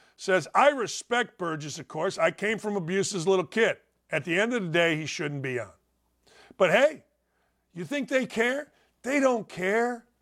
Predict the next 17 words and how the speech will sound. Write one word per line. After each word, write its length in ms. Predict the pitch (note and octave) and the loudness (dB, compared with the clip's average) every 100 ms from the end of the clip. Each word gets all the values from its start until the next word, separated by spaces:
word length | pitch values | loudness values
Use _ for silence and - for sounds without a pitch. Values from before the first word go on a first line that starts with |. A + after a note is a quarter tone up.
| _ _ _ | _ _ _
Their 160 | G#3+ A#3 | 2 2
D 480 | C#3+ C4 C4 B3+ | 2 0 2 2
E 40 | B3+ | 4
I 240 | A#3 C4 | 6 4
score. 520 | A3 - A#3 F#3+ A#2+ _ _ _ - | 2 -2 2 2 0 _ _ _ -6
We 180 | C4+ | -2
got 360 | D4 B3 G#3 - _ | 4 6 4 -2 _
a 120 | D#3 D3 | -10 -8
black 580 | F3 G#3 B3 A#3+ - _ _ - | 2 4 4 0 -10 _ _ 2
athlete. 580 | A3+ A3 - F#3+ C3+ - _ _ | 4 4 0 -4 -4 -8 _ _
Look 200 | G#3 B3+ | 2 2
at 100 | A#3+ | 4
our 160 | A3 B3 | 6 4
D 440 | E3 A3+ A#3 A3 | 2 -4 -4 0
E 40 | G#3 | 4
I 200 | F#3+ G#3+ | 6 4
score. 500 | - - E3 A#2 | 0 -2 -2 -2